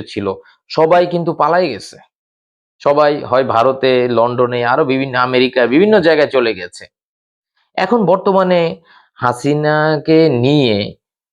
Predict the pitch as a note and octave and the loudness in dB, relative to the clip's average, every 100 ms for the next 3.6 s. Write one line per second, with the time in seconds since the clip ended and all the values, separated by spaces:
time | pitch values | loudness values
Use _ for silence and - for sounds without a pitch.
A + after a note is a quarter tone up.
0 | - A#2+ C3+ D3+ - C#3+ D3 C#3+ A#2 B2 | -4 0 0 -2 0 2 2 2 2 4
1 | C3+ B2+ A#2 D#3 D3 A2+ G2+ A2 A2+ B2+ | 4 2 2 2 2 0 -4 -6 -6 -6
2 | C3 B2 - F#3 F#3+ B2 G2 F#2+ - C#3+ | -4 -4 -2 -2 -2 -2 -6 -8 -14 -14
3 | _ E3+ F#3 F#3+ F#3+ - | _ -4 -4 -2 -4 -6